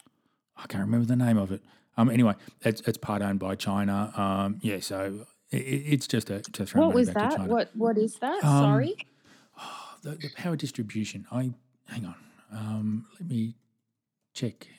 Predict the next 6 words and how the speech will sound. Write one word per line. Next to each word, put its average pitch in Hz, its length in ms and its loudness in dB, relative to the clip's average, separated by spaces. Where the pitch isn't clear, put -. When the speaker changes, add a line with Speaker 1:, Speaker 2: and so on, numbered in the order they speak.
Speaker 1:
Uh, 104 1120 -10
Speaker 2:
Power 202 300 -12
distribution. 180 960 -14
Speaker 1:
yeah, 127 300 -2
um, 123 400 -2
um, 120 460 -2